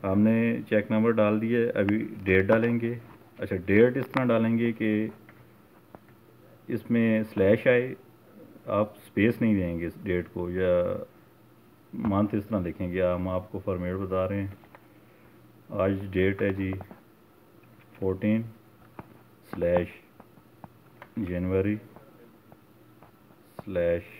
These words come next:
two thousand ट्वेंटी टू। फिर bank select करेंगे, date लिख के, कौन सा bank है। चालान हमेशा national bank के through ही जमा होते हैं। ये वाले एफ़बीआर के अभी तक इन्होंने,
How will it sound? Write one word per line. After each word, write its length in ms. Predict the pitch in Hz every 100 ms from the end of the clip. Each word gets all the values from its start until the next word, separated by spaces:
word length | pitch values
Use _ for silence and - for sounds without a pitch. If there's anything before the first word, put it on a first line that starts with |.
| - - - - - - - - - - - - -
two 80 | 107 101 101
thousand 420 | 92 92 101 107 -
ट्वेंटी 300 | 95 85 90
टू। 260 | - 87 85 - - - - -
फिर 120 | 98
bank 260 | 92 95
select 340 | 104 117 113 -
करेंगे, 340 | 113 110 110
date 240 | 101 95 101
लिख 200 | 104 104
के, 180 | 104 98 - - - - - - - - - - - - - - - - -
कौन 160 | 101
सा 160 | 101 107
bank 360 | 95 95 92
है। 180 | 95 90 - - - - - - - - - - -
चालान 300 | 92 92 107
हमेशा 540 | 101 92 104 104 -
national 380 | - 101 101 113
bank 260 | 101 104 104
के 80 | 104
through 200 | 101 101
ही 60 |
जमा 260 | 101 101 104
होते 200 | 98 98
हैं। 160 | 101
ये 120 | 101 98
वाले 220 | 98 98 - - -
एफ़बीआर 500 | 98 92 92 90 92
के 140 | 95 95
अभी 200 | 87 95
तक 220 | 95 90 - - -
इन्होंने, 280 | 101 101 101